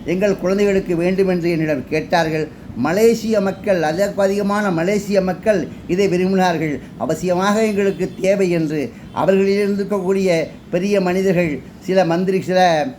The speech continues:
ஆ, அரசாங்கத்தில், அரசாங்க ப-, அரசியல் தலைவர்கள் சிலர் என்னிடமிருந்து நேரடியாக பார்த்து, "இதை நாங்கள் எடுத்துக்கொள்ளுகின்றோம், இது இவ்வளவு எளிதாக இருக்கின்றது" என்று அவர்களே கூறினார்கள். அதற்கான ஆதாரம் என்னிடம் இருக்கின்றது.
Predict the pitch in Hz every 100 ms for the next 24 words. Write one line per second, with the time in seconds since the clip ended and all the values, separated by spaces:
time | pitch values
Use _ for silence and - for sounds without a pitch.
0 | - - - - 147 147 143 139 135 -
1 | - - - - 170 - 208 202 180 175
2 | 170 160 143 - 175 165 - 147 147 196
3 | 185 175 160 156 147 180 - 196 180 165
4 | - 170 175 160 165 131 - - - 185
5 | 180 143 - - - 170 190 185 185 170
6 | 160 180 185 170 165 165 160 - 160 123
7 | - - 156 175 165 160 156 151 180 175
8 | 190 180 165 156 156 156 131 - - 151
9 | 151 175 202 196 185 202 190 185 160 175
10 | 175 170 165 151 160 170 170 170 170 160
11 | 151 151 151 - - - 165 165 180 180
12 | 160 160 202 196 190 165 160 165 156 175
13 | 170 170 160 147 151